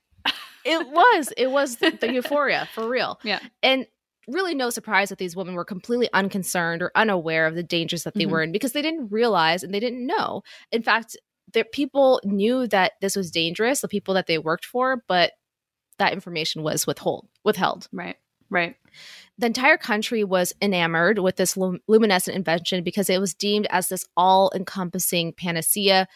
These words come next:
Speaker 2: quote, "for everything from blindness to hysteria."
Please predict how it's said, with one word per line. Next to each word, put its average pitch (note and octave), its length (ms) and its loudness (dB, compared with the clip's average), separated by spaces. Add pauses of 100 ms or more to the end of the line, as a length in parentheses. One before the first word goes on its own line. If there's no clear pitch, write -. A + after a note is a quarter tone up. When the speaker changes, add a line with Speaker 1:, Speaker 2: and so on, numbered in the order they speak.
(200)
Speaker 2:
quote, - 320 -4
"for A3+ 260 -8
everything B3+ 480 -4
from G3+ 220 -6
blindness F3 640 -2
to E3 300 -4
hysteria." - 760 -2